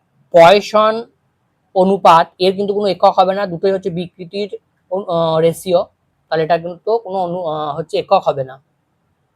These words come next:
আর হচ্ছে প-, একটা কোশ্চেন আছে যে পয়সন অনুপাত কি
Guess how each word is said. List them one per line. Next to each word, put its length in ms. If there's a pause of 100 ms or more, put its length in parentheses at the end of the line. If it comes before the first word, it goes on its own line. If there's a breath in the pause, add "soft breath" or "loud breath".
(1600)
আর 180 (100)
হচ্ছে 340 (1300)
প-, 200 (100)
একটা 220
কোশ্চেন 320
আছে 160 (120)
যে 60 (100)
পয়সন 400
অনুপাত 300
কি 60